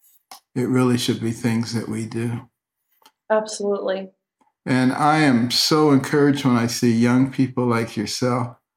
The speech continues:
Speaker 1: you know, who are courageous. It gives me hope because I, I talk to a lot of people and they, they say, "It's over. You know, the United States is done." And, uh, I'm not sure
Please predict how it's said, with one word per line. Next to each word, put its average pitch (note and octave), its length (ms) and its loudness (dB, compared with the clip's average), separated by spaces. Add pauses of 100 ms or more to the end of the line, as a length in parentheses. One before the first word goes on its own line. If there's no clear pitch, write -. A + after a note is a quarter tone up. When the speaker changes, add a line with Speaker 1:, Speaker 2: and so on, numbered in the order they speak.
(520)
Speaker 1:
you B2 100 -2
know, A2+ 220 2
who A#2+ 200 2
are G#2+ 120 2
courageous. A#2 1040 -2 (580)
It - 200 -4
gives C#3+ 260 2
me C3 140 6
hope A#2+ 420 0
because B2 320 -2
I, B2+ 280 -4
I - 20 -2
talk C#3+ 360 -4
to D3 120 2
a - 0 -
lot B2 240 4
of A#2+ 120 -2
people B2 380 0
and B2 160 -2
they, B2 300 -4 (760)
they B2 140 -2
say, B2+ 300 0
"It's C#3+ 280 0
over. A#2 640 0 (240)
You C3 120 -4
know, A#2+ 260 0
the B2 80 2
United A#2+ 380 0
States A#2+ 360 -2
is A2+ 140 -2
done." A2+ 560 -4 (840)
And, C3+ 400 4
uh, D3+ 100 2
I'm D#4+ 280 4
not D#4+ 240 2
sure G3 540 4